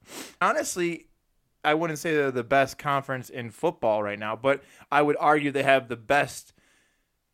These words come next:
top seven teams in football, which is,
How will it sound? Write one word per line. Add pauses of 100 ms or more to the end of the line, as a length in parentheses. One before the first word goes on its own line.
(340)
top
seven
teams (100)
in
football, (440)
which
is,